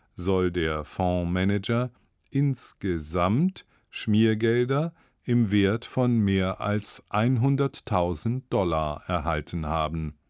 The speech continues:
Auch Dienste von Prostituierten, Drogen und Luxusuhren sollen angenommen worden sein. Der Fonds ist für die Pensionen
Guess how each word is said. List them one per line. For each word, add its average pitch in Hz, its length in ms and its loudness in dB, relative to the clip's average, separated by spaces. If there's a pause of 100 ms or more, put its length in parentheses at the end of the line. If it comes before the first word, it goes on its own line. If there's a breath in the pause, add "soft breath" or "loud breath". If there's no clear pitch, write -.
(720 loud breath)
Auch 95 420 -4
Dienste 107 800 0
von 92 400 -2
Prostituierten, 98 1300 0 (340 loud breath)
Drogen 127 680 2 (200 loud breath)
und 143 240 0
Luxusuhren 104 1300 2 (200 loud breath)
sollen 92 680 0
angenommen 82 880 0
worden 78 440 -2
sein. 76 480 -6 (1200 soft breath)
Der 85 300 0
Fonds 110 520 0 (180 loud breath)
ist - 320 -2
für 98 300 2
die 92 280 0
Pensionen 110 1120 0